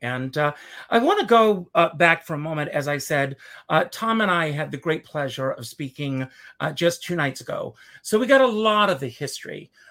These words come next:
of how we, h-, how Grease began and everything. But I wanna go back because, uh, it truly, uh, began somewhat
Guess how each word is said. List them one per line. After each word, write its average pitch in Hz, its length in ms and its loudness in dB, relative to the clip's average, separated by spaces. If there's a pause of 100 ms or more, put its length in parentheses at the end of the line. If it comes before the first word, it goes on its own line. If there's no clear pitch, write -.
(120)
of 147 260 -2
how 160 300 -4
we, 151 520 -10
h-, 139 260 -8
how 147 200 -6
Grease 156 400 -10
began 139 600 -6
and 135 100 -6
everything. 135 560 -8 (420)
But 226 120 -2
I 254 120 4
wanna 285 180 4
go 208 180 2
back 151 440 2
because, 160 720 -6
uh, 156 280 -2 (500)
it - 260 0 (340)
truly, 220 720 -2 (340)
uh, 156 200 -2 (100)
began 156 500 -4
somewhat 143 640 -4